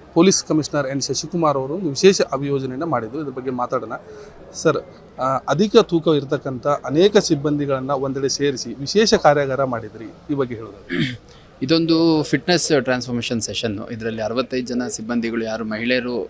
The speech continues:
Speaker 2: ಎಪ್ಪತ್ತು ಕೆ ಜಿಗಿಂತ ಹೆಚ್ಚಿದ್ದಾರೆ, ಪುರುಷರು ಎಂ-, ತೊಂಬತ್ತು ಕೆ ಜಿಗಿಂತ ಹೆಚ್ಚಿದ್ದಾರೆ, ಅವ್ರ ಫಿಟ್ನೆಸ್ ಇಂಪ್ರೂವ್ಮೆಂಟ್ ಮಾಡ್ಕೊಳ್ಳಿಕ್ಕೆ ಅಂತ ಒಂದು ನಾಲ್ಕು ವಾರಗಳ ಕಾರ್ಯಾಗಾರ ಮುಗ್ದಿದೆ, ಇನ್ನೊಂದು ವಾರ ಪೆಂಡಿಂಗ್ ಇದೆ. ನಾಲ್ಕರಿಂದ ಹನ್ನೊಂದು ಕೆ ಜಿ ಅಷ್ಟು ವೆಯ್ಟು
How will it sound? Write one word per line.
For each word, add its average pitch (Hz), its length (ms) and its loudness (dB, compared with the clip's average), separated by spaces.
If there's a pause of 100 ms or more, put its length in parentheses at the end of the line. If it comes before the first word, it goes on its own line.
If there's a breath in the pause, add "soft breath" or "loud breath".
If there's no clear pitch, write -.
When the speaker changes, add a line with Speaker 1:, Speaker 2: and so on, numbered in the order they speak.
(100)
Speaker 2:
ಎಪ್ಪತ್ತು 113 280 -8
ಕೆ 120 80 -2
ಜಿಗಿಂತ 113 280 -6
ಹೆಚ್ಚಿದ್ದಾರೆ, 107 600 -8 (100)
ಪುರುಷರು 123 460 -6
ಎಂ-, - 460 -12
ತೊಂಬತ್ತು 120 300 -2
ಕೆ 120 80 -6
ಜಿಗಿಂತ 113 220 -8
ಹೆಚ್ಚಿದ್ದಾರೆ, 127 1800 -2
ಅವ್ರ 120 300 -2
ಫಿಟ್ನೆಸ್ 143 460 0
ಇಂಪ್ರೂವ್ಮೆಂಟ್ 123 460 -2
ಮಾಡ್ಕೊಳ್ಳಿಕ್ಕೆ 113 480 -8
ಅಂತ 107 140 -12
ಒಂದು 117 480 -4
ನಾಲ್ಕು 123 360 0
ವಾರಗಳ 123 300 0 (360)
ಕಾರ್ಯಾಗಾರ 117 320 0
ಮುಗ್ದಿದೆ, 117 320 -4
ಇನ್ನೊಂದು 117 280 -4
ವಾರ 110 140 -6
ಪೆಂಡಿಂಗ್ 107 380 -12
ಇದೆ. 104 200 -12 (520 loud breath)
ನಾಲ್ಕರಿಂದ 165 520 2
ಹನ್ನೊಂದು 147 380 -2
ಕೆ 139 140 -4
ಜಿ 131 120 -6
ಅಷ್ಟು 123 220 -8
ವೆಯ್ಟು 117 560 -6